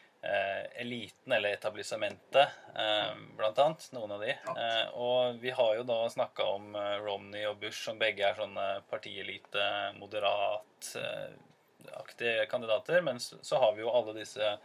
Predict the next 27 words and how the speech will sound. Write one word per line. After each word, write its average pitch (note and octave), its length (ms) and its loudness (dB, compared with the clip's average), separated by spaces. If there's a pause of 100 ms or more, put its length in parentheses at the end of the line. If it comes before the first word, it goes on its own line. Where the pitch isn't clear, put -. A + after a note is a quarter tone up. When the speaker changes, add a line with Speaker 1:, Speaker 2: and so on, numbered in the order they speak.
(760)
Speaker 1:
som A#2+ 200 -6
kommer G#2+ 180 -6
til A2+ 80 6
Iowa. G2 300 6 (280)
Eh, G#2 480 -2
og G2+ 60 -8
da A#2 140 4
får A2 180 -4
vi G#2 60 -4
jo G#2+ 80 -4
fort - 240 -6
en G#2+ 120 0
reprise A2+ 460 -6
både G#2+ 280 -2
av - 40 -4
to A#2 120 -14
tusen A2+ 280 -8
og A2 140 -6 (100)
åtte A2 180 4
og G#2+ 220 -2
to A2 120 -10
tusen A2+ 260 -10
og - 60 -12
tolv, C3 360 2
Speaker 2:
Mm. A2 80 -16
Speaker 1:
med G#2+ 400 2
Huckabee, B2+ 520 -4